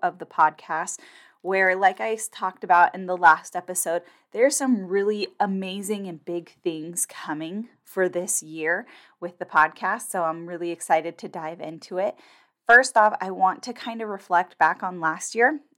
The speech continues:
and how I did a segment on Steve Harvey, and he made a comment that if you wrote down three hundred things and you read them every single day,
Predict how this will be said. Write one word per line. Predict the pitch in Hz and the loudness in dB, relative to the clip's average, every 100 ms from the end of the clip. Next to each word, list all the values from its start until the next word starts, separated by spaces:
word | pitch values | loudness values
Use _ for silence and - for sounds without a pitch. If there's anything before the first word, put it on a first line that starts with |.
| - | -6
and | 202 196 | -4 -4
how | 208 190 185 185 | 6 8 8 6
I | 190 | -6
did | - 202 220 - | -4 -2 0 0
a | |
segment | 220 202 185 185 170 - - _ _ _ | 2 2 2 -6 -8 -10 -18 _ _ _
on | 180 180 175 175 175 | 2 4 2 0 -4
Steve | - - 220 233 254 | -4 -4 -4 -8 -8
Harvey, | - 180 160 151 151 156 - | 0 0 0 -8 -14 -14 -16
and | 180 175 165 170 | -14 -10 -10 -12
he | - 214 226 | -14 -12 -8
made | 240 247 | -6 -8
a | |
comment | 240 185 175 175 - | -8 -6 -6 -8 -12
that | 170 | -12
if | 170 _ | -14 _
you | 196 226 | -12 0
wrote | 247 254 | 2 2
down | 214 170 165 175 _ _ _ _ | -4 -2 -2 -4 _ _ _ _
three | 202 202 233 254 | 0 2 0 -6
hundred | 254 - - 202 214 254 - | -10 -10 -2 0 0 -4 -4
things | 190 147 196 - - _ _ _ _ _ - | -8 -8 -8 -12 -12 _ _ _ _ _ -8
and | 170 175 170 | -6 -6 -12
you | 185 196 208 208 202 180 165 | -14 -10 -6 -4 -6 -4 8
read | 220 254 | 10 10
them | 190 151 151 180 _ _ - | 6 4 2 -4 _ _ 4
every | 185 190 208 254 | 4 4 -4 -4
single | 254 214 190 208 226 | -2 -4 -4 -6 2
day, | 214 160 156 | 6 6 4